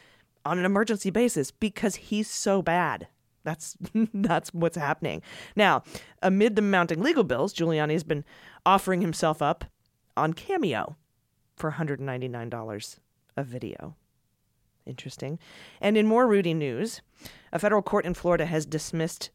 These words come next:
a defamation lawsuit filed against Twitter by the Delaware computer repairman who briefly captured national attention during the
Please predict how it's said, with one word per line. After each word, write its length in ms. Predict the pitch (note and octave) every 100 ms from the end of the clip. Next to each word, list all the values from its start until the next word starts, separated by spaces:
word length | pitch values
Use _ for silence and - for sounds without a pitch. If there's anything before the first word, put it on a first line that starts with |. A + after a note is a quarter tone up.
| _
a 60 | F3+
defamation 760 | - D#3 F3 E3 G3+ C#4+ C#4 D3
lawsuit 460 | A#2 - C#3 - -
filed 380 | D#3 D3+ E3
against 420 | E3 D#3 D3 - - -
Twitter 500 | - D4+ G3 G#2 A#3+ _ _ - - _ _
by 160 | D#3+ F3
the 120 | F3
Delaware 560 | D#3 G3+ B3+ C#4 C4 C4
computer 520 | - A3+ - A3 A3+
repairman 840 | F#3+ F#3 - C#4 C#4+ D#3 G2 D#3+ - _ _ _ -
who 140 | F#3
briefly 500 | C#3+ D#3+ F#3+ - F3
captured 480 | - F3 E3+ E3 D#3
national 380 | D#3+ D#3 D#3+ D3+
attention 440 | - G#3 F#3+ D#3
during 280 | C#3+ C3+ D3+
the 240 | C#3 G3